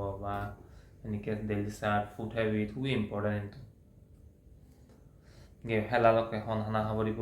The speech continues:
বা খেলা এক মাঝে আগে সি হানা খাব দিব, বা খেলা দি-, দি মাঝ পরে, দি মাঝ আগে তুমি তোমার সি ট্রেনিং করা হলো, সে কিন্তু খুব ইম্পর্টেন্ট। যদি অনজনে যদি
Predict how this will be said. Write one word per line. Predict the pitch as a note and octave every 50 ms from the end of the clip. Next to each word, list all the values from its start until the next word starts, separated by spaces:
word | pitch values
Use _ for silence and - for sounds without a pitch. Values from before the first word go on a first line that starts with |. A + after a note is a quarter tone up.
| A2 G#2+
বা | A2 G#2+ A2
খেলা | A#2 A2+ A2+
এক | A2 G#2+ G#2+
মাঝে | G#2+ G#2+ G#2+ G#2+ A2 A2
আগে | G#2+ A2 A2 G#2+ -
সি | A2 G#2+
হানা | G2+ G2+ A2 A2 G#2+ G#2+
খাব | A2 G#2+ A2 A2+
দিব, | G#2+ G#2+ G#2 G#2+ A2 G#2+ G#2+ G#2
বা | A2 G#2+ G#2+ G#2+ A2 G#2+ - - - - - - - - - - - - -
খেলা | - B2 A2+ A2+ A2+
দি-, | A2 A2+ A2 A2 G#2+ G#2
দি | A2 A2+
মাঝ | A2 G#2+ G#2+ G#2+ - -
পরে, | A2+ A2 A2 A2 A2 G#2+ G#2+
দি | G#2+ A2 A2
মাঝ | G#2+ A2
আগে | A2+ A2 G#2+ G#2+
তুমি | - A2 A2
তোমার | G#2+ G#2+ G#2+ A2 A2+
সি | A2+ G#2+
ট্রেনিং | G#2+ - G#2+ G#2+ A2 A2 A2
করা | A2+ A2 A2
হলো, | G#2+ G#2 G#2+ G#2+
সে | G#2+ C#3
কিন্তু | C#3+ C3 B2+ A#2 A#2+ A#2 A2+ A#2+
খুব | C#3 C3+ C3+ -
ইম্পর্টেন্ট। | B2+ A2 G#2 A2 G2+ G2 G2 - - - - - - - - -
যদি | B2+ B2 B2 B2+ C3+ D#3 A3 - -
অনজনে | B2 A2+ A2+ A#2+ B2+ B2+ B2+ B2+
যদি | B2+ B2 C3